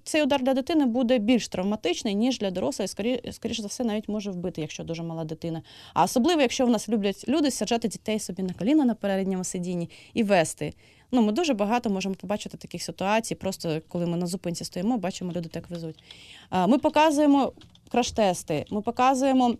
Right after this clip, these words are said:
відео, які, е, демонструють, як це трапляється, для того, щоб люди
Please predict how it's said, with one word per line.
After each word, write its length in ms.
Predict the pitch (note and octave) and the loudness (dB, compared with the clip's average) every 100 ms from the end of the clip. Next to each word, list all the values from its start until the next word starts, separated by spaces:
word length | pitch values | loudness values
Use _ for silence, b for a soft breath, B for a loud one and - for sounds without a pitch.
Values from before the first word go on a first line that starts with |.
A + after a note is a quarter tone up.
| - | -6
відео, 460 | G#3 G3+ B3+ B3 A#3 | -2 2 4 4 4
які, 360 | A3 - B3+ G3+ B2+ _ _ _ _ - _ F#3+ | 2 2 2 2 -4 _ _ _ _ -20 _ -4
е, 100 | F#3 | 0
демонструють, 580 | G#3 G#3+ - C4 B3 | 2 0 2 2 2
як 140 | A3 - | 0 0
це 100 | G3 | -4
трапляється, 480 | G#3 A3 C4+ C#4+ F#3+ | -2 2 2 2 0
для 140 | F#3+ | 0
того, 220 | A#3+ A#3 | 0 -2
щоб 220 | - F#3+ | -4 -4
люди 320 | F#3+ D4 A#3 | 0 2 2